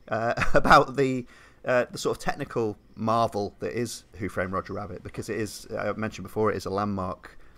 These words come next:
uh, Hollywood movie in terms of the, uh, the interaction of live action footage and animation, uh, and it's been,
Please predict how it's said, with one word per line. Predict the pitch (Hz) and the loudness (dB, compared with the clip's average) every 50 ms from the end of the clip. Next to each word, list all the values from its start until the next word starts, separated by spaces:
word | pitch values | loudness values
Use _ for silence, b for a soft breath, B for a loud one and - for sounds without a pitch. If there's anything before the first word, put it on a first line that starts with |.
| b b b - - | b b b -18 -12
uh, | - 98 90 92 - | -8 -6 -6 -6 -4
Hollywood | - 107 95 98 98 80 - | -4 -4 -4 -4 -6 -8 -6
movie | 98 95 98 90 95 95 87 95 | -4 -4 -4 -4 -6 -8 -8 -8
in | 87 | -10
terms | 85 - 117 107 104 95 | -8 -6 -4 -4 -4 -6
of | 92 - | -8 -8
the, | 95 90 90 87 - | -8 -8 -8 -8 -10
uh, | - 101 - | -10 -10 -6
the | - 104 | -6 -6
interaction | 98 95 - 98 95 92 - - - - 101 85 | -6 -4 -6 -4 -4 -4 -4 -6 -10 -10 -10 -8
of | - - 101 95 90 - - B B B B B B B | -6 -6 -6 -6 -6 -8 -14 B B B B B B B
live | 92 95 85 - | -2 -2 -2 -2
action | - - - 104 - | -6 -10 -10 -12 -8
footage | - - - - - | -6 -8 -8 -6 -8
and | 92 90 | -6 -6
animation, | 90 92 92 90 90 92 - - 90 87 92 - B B B B B B B - | -6 -6 -6 -6 -6 -6 -8 -10 -10 -12 -12 -14 B B B B B B B -8
uh, | - 98 98 92 95 - - | -6 -4 -4 -4 -4 -8 -8
and | 101 92 | -10 -10
it's | 87 - | -10 -10
been, | - 98 95 92 92 | -10 -12 -10 -10 -12